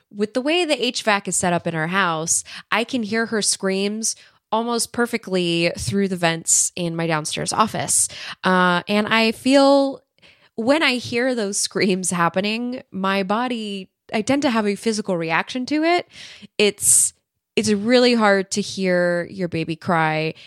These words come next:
It's, and it's a certain kind of crying. It's not the crying where it's like, "Wah, wah, I'm, I'm hungry," or, "Wah, wah, I'm uncomfortable." It's like, "I am severely upset by something.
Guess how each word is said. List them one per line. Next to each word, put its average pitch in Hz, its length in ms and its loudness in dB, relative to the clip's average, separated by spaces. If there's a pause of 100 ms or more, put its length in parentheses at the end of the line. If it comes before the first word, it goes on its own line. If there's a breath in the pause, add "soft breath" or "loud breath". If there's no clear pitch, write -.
(140 loud breath)
It's, 220 240 2
and 254 100 0
it's 247 140 -2
a 277 80 -2
certain 269 380 -2
kind 226 240 -2
of 190 100 -6
crying. 151 580 -4 (300 loud breath)
It's - 240 -2
not 269 220 2
the 254 80 -4
crying 208 600 -2
where 196 160 -2
it's 190 120 -4
like, 180 160 -2
"Wah, 180 200 4
wah, 180 340 4
I'm, 170 500 -2 (320)
I'm 170 120 0
hungry," 170 520 2
or, 160 460 0
"Wah, 170 320 0
wah, 160 100 -2
I'm 156 360 -2
uncomfortable." 160 720 -4
It's - 240 -6
like, 156 320 0 (560 loud breath)
"I 233 140 2
am 226 340 -4
severely 202 840 0
upset 180 480 0
by 165 100 0
something. 156 720 -2